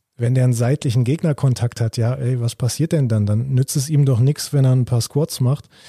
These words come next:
Dann muss der ja auch ein bisschen an seiner Rotationsstabilität arbeiten, ne? Und das ist ein, äh, das ist ein Sektor, den du, finde ich, sehr, sehr schön in deiner Arbeit, äh, mit beachtest und für den du auch ein ganz cooles, ganz cooles Tool entwickelt hast, ne?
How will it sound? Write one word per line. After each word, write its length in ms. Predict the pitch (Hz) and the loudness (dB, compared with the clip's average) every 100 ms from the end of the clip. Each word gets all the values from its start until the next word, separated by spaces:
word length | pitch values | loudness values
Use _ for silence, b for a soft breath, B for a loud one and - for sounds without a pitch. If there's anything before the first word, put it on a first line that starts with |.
| B - | B -2
Dann 140 | 117 | 0
muss 180 | 123 - | 2 2
der 120 | 139 | 2
ja 120 | 131 | 2
auch 160 | 135 139 | 0 -2
ein 80 | 139 | 0
bisschen 320 | 156 - 139 | 0 -2 -2
an 100 | 139 | 0
seiner 160 | 143 | 2
Rotationsstabilität 1160 | 135 135 143 - 160 185 - 131 113 107 113 110 | 2 2 0 0 0 0 0 0 0 0 -2 -2
arbeiten, 480 | 104 95 92 - 92 | -4 -4 -6 -8 -10
ne? 220 | 95 151 220 | -6 -6 -2
Und 200 | 131 123 | -2 0
das 100 | 131 | 0
ist 140 | 139 | 0
ein, 400 | 156 151 156 143 | 2 2 0 -2
äh, 40 | 135 | 0
das 140 | 143 | -2
ist 120 | 156 | 0
ein 100 | 151 | 0
Sektor, 460 | 127 247 - 135 135 B B B | 0 -2 0 0 0 B B B
den 160 | - 123 | -2 0
du, 60 | 147 | 0
finde 240 | - 156 | 2 2
ich, 120 | 123 | 2
sehr, 220 | 120 151 | 0 0
sehr 200 | 160 151 | 0 0
schön 280 | 143 160 170 | 0 0 2
in 100 | 160 | 2
deiner 280 | 139 139 135 | 2 2 0
Arbeit, 460 | 139 135 135 131 - | 0 0 0 -2 -2
äh, 40 | |
mit 600 | 147 135 131 143 135 - | 0 2 0 0 0 0
beachtest 640 | 127 123 147 - 156 - B B B B | -4 -4 -4 -2 -2 -4 B B B B
und 260 | 143 131 | -2 -2
für 140 | - 139 | 0 0
den 160 | 143 | 2
du 100 | 156 | 2
auch 80 | 143 | 2
ein 80 | 139 | 2
ganz 160 | 143 135 | 2 0
cooles, 520 | - 147 131 - - | -2 0 0 -4 -2
ganz 200 | 135 - | -2 -2
cooles 320 | - 143 - | 0 0 0
Tool 240 | - 170 | 0 2
entwickelt 460 | 120 95 101 101 95 | 2 0 -2 -2 -2
hast, 280 | 95 - - | -4 -6 0
ne? 180 | 131 | 0